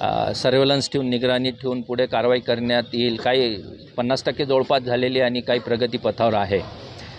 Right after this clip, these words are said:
अ, त्यासाठी ते जिल्हा दंडाधिकारीसोबत समन्वय ठेवून आहेत, काही हद्दपारी आणि प्रतिबंधक कारवाईसाठी.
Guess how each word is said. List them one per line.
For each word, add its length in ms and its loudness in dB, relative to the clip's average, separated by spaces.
अ, 200 0
त्यासाठी 460 0
ते 260 0
जिल्हा 240 2
दंडाधिकारीसोबत 1000 -2
समन्वय 460 0
ठेवून 300 -4
आहेत, 100 -2
काही 180 -2
हद्दपारी 560 0
आणि 160 0
प्रतिबंधक 540 -2
कारवाईसाठी. 640 0